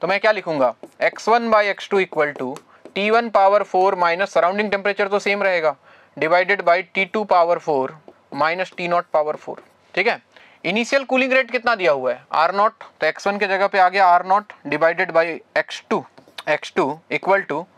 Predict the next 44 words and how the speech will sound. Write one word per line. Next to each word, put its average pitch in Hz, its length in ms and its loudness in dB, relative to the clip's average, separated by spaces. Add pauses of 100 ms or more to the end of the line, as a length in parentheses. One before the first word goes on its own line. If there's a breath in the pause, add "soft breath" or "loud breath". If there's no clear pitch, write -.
(240 soft breath)
इनिशियल 214 320 0
टेम्परेचर 233 420 0
देखो 226 220 2
बॉडी 208 280 2
का 226 140 4
सिक्स 208 300 -6
हंड्रेड 214 380 0 (160)
पावर 175 280 4
फ़ोर 185 420 0
माइनस 180 420 -2
सराउंडिंग 202 380 0
का 220 80 -2
टेम्परेचर 196 460 -4
है 196 100 -2 (100)
थ्री 190 140 -2
हंड्रेड 190 480 -2
पावर 147 280 2
फ़ोर, 123 280 -10 (380)
divided 190 500 2
by 151 100 4 (520 soft breath)
final 226 320 0
temperature 233 420 -2
body 208 280 2
का 226 80 4
है 214 140 0
नाइन 196 240 0
हंड्रेड 180 420 -2 (260)
पावर 165 260 4
फ़ोर 180 380 0 (200)
माइनस 175 380 0
सराउंडिंग 185 420 0
सेम 180 300 -2
थ्री 170 220 -4
हंड्रेड 143 320 -4
पावर 131 240 -2
फ़ोर, - 300 -16 (440 soft breath)
यानी 170 220 -2
कि 208 180 -2
आर 202 300 4
नॉट 226 300 2
divided 196 480 0
by 185 120 4
एक्स 175 320 0
टू 190 120 2